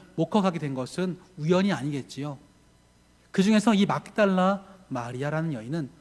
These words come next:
좀 더 특별한 은혜를 입게 됩니다. 바로 부활하신 예수님의 그 몸을요, 첫 번째로 목격한 자가 막달라 마리아였기 때문이에요. 이 본문의 병행 구절인 요한복음 말씀을 이렇게 재구성해 보면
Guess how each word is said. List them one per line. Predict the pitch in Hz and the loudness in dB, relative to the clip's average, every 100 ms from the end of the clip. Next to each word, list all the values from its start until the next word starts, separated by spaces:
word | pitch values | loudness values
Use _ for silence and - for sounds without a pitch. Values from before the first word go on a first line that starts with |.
| _ _ | _ _
좀 | - 147 151 | -4 0 2
더 | 180 190 - - | 2 0 -10 -16
특별한 | - - - 220 214 220 - - - | -18 -6 2 6 6 4 -2 -14 -2
은혜를 | 160 151 131 185 185 | 2 2 2 -2 -4
입게 | 127 - | -8 -6
됩니다. | 135 107 107 - - _ _ _ _ _ _ _ _ _ | -6 -8 -14 -16 -18 _ _ _ _ _ _ _ _ _
바로 | - 165 180 - - - - | 0 4 4 2 -12 -20 -20
부활하신 | - 226 262 254 247 208 | -2 4 6 6 4 2
예수님의 | 175 170 190 | 2 2 0
그 | - | 0
몸을요, | 156 131 160 147 151 190 - - _ - | -2 -2 0 0 0 -4 -8 -20 _ -18
첫 | - - | -18 0
번째로 | 339 320 294 233 165 | 4 4 4 4 4
목격한 | 123 139 - 185 170 | 2 -4 -4 -2 -2
자가 | 151 170 269 - - _ - | 0 0 0 -4 -20 _ -14
막달라 | 123 - 143 139 202 - - | -14 -6 -4 -2 -2 -6 -14
마리아였기 | 120 104 127 170 156 123 | -12 -8 -4 -4 -6 -12
때문이에요. | 139 123 107 - _ _ _ _ _ _ - _ _ _ _ _ _ - - - _ - _ | -14 -14 -16 -20 _ _ _ _ _ _ -20 _ _ _ _ _ _ -20 -20 -20 _ -20 _
이 | 196 | 4
본문의 | 196 214 240 | 8 10 8
병행 | 196 196 226 | 8 6 4
구절인 | 196 185 190 190 165 | 4 4 6 6 4
요한복음 | 156 233 254 254 | 8 8 8 6
말씀을 | 202 151 - 170 | 4 2 0 -2
이렇게 | 175 180 | -2 -4
재구성해 | - 151 185 185 | -6 -4 -2 -2
보면 | 143 160 196 117 | 0 0 0 -2